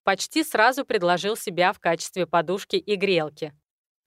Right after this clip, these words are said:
Я подумывала согласиться, но в голове у него мелькали смутные надежды на нечто большее.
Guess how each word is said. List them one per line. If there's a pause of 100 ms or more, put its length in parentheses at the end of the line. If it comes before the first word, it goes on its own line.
(260)
Я
подумывала
согласиться,
но
в
голове
у
него
мелькали
смутные
надежды
на
нечто
большее.